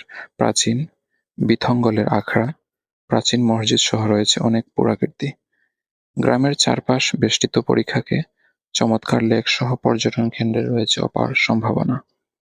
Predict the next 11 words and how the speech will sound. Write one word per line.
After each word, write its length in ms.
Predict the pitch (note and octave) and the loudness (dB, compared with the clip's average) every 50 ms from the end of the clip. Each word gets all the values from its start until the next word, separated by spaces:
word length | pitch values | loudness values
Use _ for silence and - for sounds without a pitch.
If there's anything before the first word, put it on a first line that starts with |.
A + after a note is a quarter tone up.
| _ _ _ _ _ _ _ _ _ _ _ _ _ _ - | _ _ _ _ _ _ _ _ _ _ _ _ _ _ -4
সাধারণত 500 | - - - A#2+ B2+ B2+ C3+ C#3 - - | -2 0 2 2 2 2 2 2 0 0
কয়েকটি 340 | - - D3+ C#3+ - - - | 2 2 2 2 0 -4 -6
পাড়া 360 | - - B2 A2+ A#2 B2 B2 | -2 0 0 2 2 2 2
বা 120 | A#2+ A#2+ | 2 2
মহল্লা 420 | A2+ A2+ A2+ A2+ A#2 A#2 A#2 A#2 A#2 | 2 2 0 0 0 0 2 2 2
নিয়ে 200 | G#2+ G#2+ G#2+ G#2+ A2 | 2 2 2 2 2
গঠিত 300 | A2+ A2+ - - - - | 2 0 -2 -2 -4 -2
হয় 240 | A2 A#2 A2+ A#2 | 0 0 0 0
একটি 200 | A#2+ - - - | 0 -2 -6 -8
গ্রাম, 280 | - - - - C3 C#3 - _ _ _ _ - | -6 -4 -4 -2 -2 -4 -6 _ _ _ _ -2
কিন্তু 360 | - A#2 A#2 - - - | 0 0 0 2 0 -2